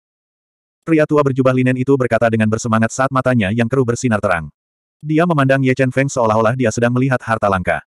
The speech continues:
"Senior, bisakah saya memilih harta saya sekarang?" Ye Chen Feng tersenyum tipis saat dia melihat pria tua yang gelisah dengan jubah linen. "Tentu saja, Anda dapat memilih apapun yang Anda inginkan dari kios saya."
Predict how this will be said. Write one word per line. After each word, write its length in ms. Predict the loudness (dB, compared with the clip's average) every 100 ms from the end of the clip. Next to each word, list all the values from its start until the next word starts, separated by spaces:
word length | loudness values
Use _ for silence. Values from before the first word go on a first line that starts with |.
| _ _ _ _ _ _
"Senior, 480 | -2 0 2 2 0 -6 _
bisakah 320 | -4 -2 0 0
saya 240 | 2 2
memilih 240 | 2 0
harta 240 | 0 -2 -2
saya 320 | -2 -2 -2
sekarang?" 400 | -2 -2 -2 -4 -12 _ _ _ _ _ _ _ _ -4
Ye 160 | 0 2
Chen 200 | 0 0
Feng 160 | 0
tersenyum 320 | 0 0 0
tipis 240 | 0 -2 0
saat 200 | -2 0
dia 160 | 0
melihat 240 | 0 0 0
pria 200 | 0 0
tua 200 | 2 2
yang 120 | 2
gelisah 320 | 0 0 -2 0
dengan 200 | 0 0
jubah 240 | 0 0
linen. 320 | 0 -2 -4 -10 _ _ _ _ _ _ _ _ _ _ -4
"Tentu 160 | 0
saja, 400 | 0 0 0 0 -2 _ -2
Anda 240 | 2 4
dapat 160 | 4 2 2
memilih 240 | 0 2
apapun 320 | 0 2 2
yang 160 | 2 0
Anda 160 | 0
inginkan 400 | 0 0 0 0
dari 160 | 2 0
kios 240 | 0 -2
saya." 320 | 0 -2 -4